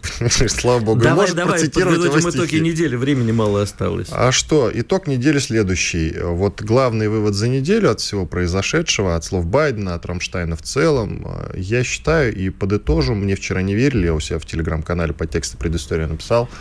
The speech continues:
Speaker 1: что мне кажется, спецоперация, и военный эксперт Кошкин в сегодняшнем эфире подтвердил моё мнение, спецоперация, всё-таки её основная часть закончится в этом году, ближе к концу года. Вот, э, группировка В С У основная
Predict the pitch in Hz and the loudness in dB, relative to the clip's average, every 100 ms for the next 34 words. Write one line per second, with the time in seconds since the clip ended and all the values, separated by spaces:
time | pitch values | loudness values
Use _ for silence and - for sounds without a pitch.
0 | - - - - 101 104 120 110 147 165 | -16 -16 -12 -6 -2 2 2 2 2 2
1 | 135 - - 110 - 113 113 139 131 - | -2 -8 -6 -6 -6 -4 0 0 0 -4
2 | 113 104 98 104 92 90 - 95 - - | -2 -2 0 0 0 -2 -4 -6 -4 -2
3 | 101 - 80 - 82 78 80 85 82 87 | -2 -2 -4 -2 -2 -2 -2 -4 -4 -4
4 | 78 - 82 - 104 101 92 80 78 80 | -6 -4 -6 0 0 2 0 -2 -2 -2
5 | 107 131 104 82 - - - - 104 - | -2 0 -2 -4 -12 -20 -8 -4 -4 0
6 | 107 131 - 87 - 80 - 82 82 85 | 2 2 0 -4 -4 -4 -4 -2 0 0
7 | - 85 85 85 78 - 98 101 - - | 0 -2 -2 -2 -2 -2 -2 -2 -4 -14
8 | - - - - 80 80 85 78 - - | -20 -20 -14 -4 -2 0 -2 -2 -4 -2
9 | 85 87 71 71 71 67 67 82 80 67 | 2 2 0 -4 -4 -4 -4 -2 -2 -2
10 | 80 73 80 90 85 73 - 82 80 - | -4 -2 0 2 2 0 -6 -6 -4 -6
11 | - 78 78 76 76 85 90 110 110 - | -4 -2 0 -2 -2 -2 0 2 2 0
12 | - 87 - 110 147 131 - 87 85 85 | -4 -4 -2 0 2 0 -2 -4 -2 0
13 | 73 67 | 0 -2